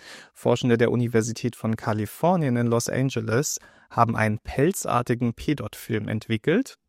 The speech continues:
der in Superkondensatoren gewaltige Mengen an Energie speichern kann. Ihr merkt's vielleicht, ich bin komplett fasziniert. Aber diese Faszination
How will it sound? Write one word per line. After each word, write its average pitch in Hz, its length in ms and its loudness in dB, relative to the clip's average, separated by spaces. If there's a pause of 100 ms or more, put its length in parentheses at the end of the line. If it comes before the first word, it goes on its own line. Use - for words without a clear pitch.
der 113 80 0
in 110 100 0
Superkondensatoren 113 1160 0
gewaltige 110 480 0
Mengen 110 240 -2
an 110 120 0
Energie 127 440 -2
speichern - 500 -10
kann. - 340 -12 (540)
Ihr 120 80 -2
merkt's 101 320 -4
vielleicht, 127 540 -2
ich - 360 2
bin 123 300 2
komplett 113 460 2
fasziniert. 123 960 0 (600)
Aber 113 480 4
diese 170 240 -2
Faszination 165 1040 -2